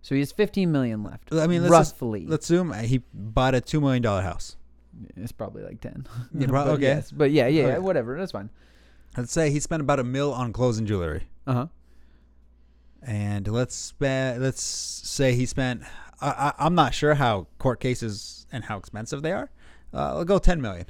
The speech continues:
Speaker 2: Is that a lot? That's probably
Speaker 1: That's,
Speaker 2: in
Speaker 1: that's
Speaker 2: excess.
Speaker 1: probably excessive
Speaker 2: That's probably
Speaker 1: amount.
Speaker 2: excessive, but
Speaker 1: But
Speaker 2: we're,
Speaker 1: it
Speaker 2: we're being,
Speaker 1: depends.
Speaker 2: we're being
Speaker 1: Uh,
Speaker 2: aggressive.
Speaker 1: oh, it, it depends, 'cause, I mean, he, he probably had at least ten court cases in the last year.
Speaker 2: Yeah. Okay.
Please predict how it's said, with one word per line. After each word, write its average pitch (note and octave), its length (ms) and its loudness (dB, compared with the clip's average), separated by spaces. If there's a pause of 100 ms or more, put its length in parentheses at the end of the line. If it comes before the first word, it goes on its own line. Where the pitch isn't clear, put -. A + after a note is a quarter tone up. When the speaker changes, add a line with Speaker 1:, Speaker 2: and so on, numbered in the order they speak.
Speaker 2:
Is C#3+ 140 -2
that E3+ 100 6
a F3 40 2
lot? F3 180 4
That's D3 140 0
probably F3 280 4
Speaker 1:
That's, C3+ 220 2
Speaker 2:
in C3+ 80 0
Speaker 1:
that's D3+ 80 4
Speaker 2:
excess. A2+ 140 0
Speaker 1:
probably A#2+ 300 6
excessive A#2 400 -2
Speaker 2:
That's A#2+ 100 2
probably D#3+ 200 4
Speaker 1:
amount. D3 140 4
Speaker 2:
excessive, D3+ 340 4
but D3 220 4
Speaker 1:
But G#3 100 12
Speaker 2:
we're, A3 60 10
Speaker 1:
it A3 60 4
Speaker 2:
we're G#3+ 160 8
being, - 40 0
Speaker 1:
depends. G3 260 4
Speaker 2:
we're F#3 80 6
being G#3+ 200 2
Speaker 1:
Uh, F#3+ 60 2
Speaker 2:
aggressive. B2+ 420 2
Speaker 1:
oh, F#3+ 100 -2
it, F3 260 4
it G3+ 120 4
depends, E3 420 0
'cause, C#3+ 160 0
I D#3 80 6
mean, D#3+ 300 0 (120)
he, B3 320 -4 (120)
he G#3+ 100 0
probably F#3 320 0
had B2 300 2
at B2+ 160 -2
least C#3+ 260 -6
ten B2+ 160 4
court A2 220 0
cases G#2+ 260 -4
in G2 60 -6
the F2+ 60 -10
last - 240 -12
year. - 180 -20 (100)
Speaker 2:
Yeah. C#4+ 120 -2 (360)
Okay. C3+ 280 -6